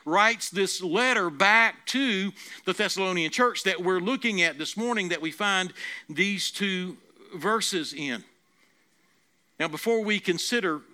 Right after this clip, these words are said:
what happened there for Paul to get to this point, I want you to realize that I don't think, if I didn't, I may have missed something, but I don't think Paul, um, knew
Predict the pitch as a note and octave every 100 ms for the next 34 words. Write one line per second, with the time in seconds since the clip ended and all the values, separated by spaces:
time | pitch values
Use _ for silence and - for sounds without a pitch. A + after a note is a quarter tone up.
0 | _ F3+ F3+ G#3 G3+ G#3 - D3+ C#3+ D#3
1 | C#3 A2 - _ _ _ _ _ _ _
2 | _ _ - D#3+ - F#3 D#3 C#3+ F#3 G3
3 | C3+ C3 - - F3 A#2 - _ _ _
4 | _ _ - F3 F3+ A3 F3 D#3+ F#3 F3+
5 | B2 G#2+ A2+ - C3+ - E3 F#3+ F#3 -
6 | B3+ G#3+ D3 - - _ _ _ _ -
7 | D3 D3+ E3 C#3 B2 D3 D#3 D#3+ D3 C3+
8 | G#3 - D3 C3+ D3 D#3 - G#3+ G#3 -
9 | - A3+ - - A3 F#3+ D3+ D3 - -
10 | - - - C#3 C#3 C#3 D#3+ G#3+ G3